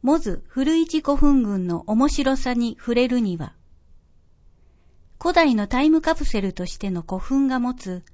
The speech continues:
面白さ、その面白さを魅力的に広く伝えるにはどうすればいいのか。また、世界遺産、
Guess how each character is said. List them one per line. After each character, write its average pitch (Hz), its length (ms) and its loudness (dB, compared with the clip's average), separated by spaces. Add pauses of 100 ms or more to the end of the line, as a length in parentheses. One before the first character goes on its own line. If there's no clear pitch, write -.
(160)
面 208 220 2
白 220 280 -6
さ、 185 300 -8 (760)
そ 247 200 0
の 294 220 2
面 262 200 4
白 294 260 0
さ 269 240 -2
を - 240 -6
魅 233 100 0
力 302 240 0
的 302 260 -2
に 285 120 4
広 311 300 -2
く 190 140 -10
伝 247 340 -4
え 262 40 0
る 254 120 -2
に 208 120 -2
は 175 260 -6
ど 277 180 0
う 339 40 0
す - 140 0
れ 214 100 -2
ば 175 140 -2
い 196 140 -2
い 185 40 -2
の 160 120 -4
か。 - 240 -16 (1040)
ま 220 140 -2
た、 220 280 -6 (320)
世 247 200 -2
界 294 340 -2
遺 277 40 -6
産、 175 340 -6